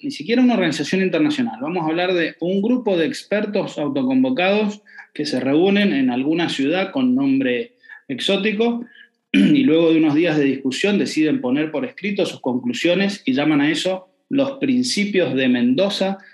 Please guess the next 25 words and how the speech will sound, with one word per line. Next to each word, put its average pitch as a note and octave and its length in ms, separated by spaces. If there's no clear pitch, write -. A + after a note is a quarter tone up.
sobre B2+ 520
el, A#2+ 400
sobre B2+ 320
el A#2+ 100
derecho D3+ 440
de B2 120
acceso C#3+ 400
al B2+ 80
agua. A2+ 240
Bien, B2+ 280
¿qué B3 120
valor E3 280
tiene G#2+ 260
eso? - 160
Y E3 140
tendrá A3 260
mayor D#3+ 300
o D3 60
me-, D3+ 260
o C3 260
menor C#3 320
valor, F#3 560
pero B2+ 220
no G3+ 260
tiene, E3 480